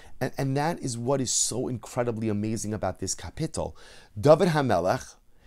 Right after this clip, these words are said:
he, it's almost as if, it's almost as if, like, for a moment after he's crowned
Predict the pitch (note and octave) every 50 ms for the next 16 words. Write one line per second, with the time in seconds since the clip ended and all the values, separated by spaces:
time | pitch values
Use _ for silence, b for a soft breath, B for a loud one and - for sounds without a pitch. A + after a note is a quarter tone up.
0 | b b - - D#3 F3+ - - - D3+ - - - - F3 F#3+ G3 A3 A3 G#3+
1 | - - C3+ A#2+ B2 B2 G#2+ E2 - - - - - E3 F3 F3+ F#3+ D#3 B2+ C#3
2 | A#2+ G#2 G#2+ F#2+ F2+ E2+ - - B B B B B B B - C#3 D3 - -
3 | - - C#3+ C3+ B2 B2+ C3 B2+ C3+ D3 E3 F3 F3+ F3+ D#3+ - - - - A#2+
4 | C3 B2+ A#2 - - C3 C3+ B2+ - - - G#2+ G#2 - - - - - - -
5 | - B2 B2 B2 B2+ C3+ C3+ C3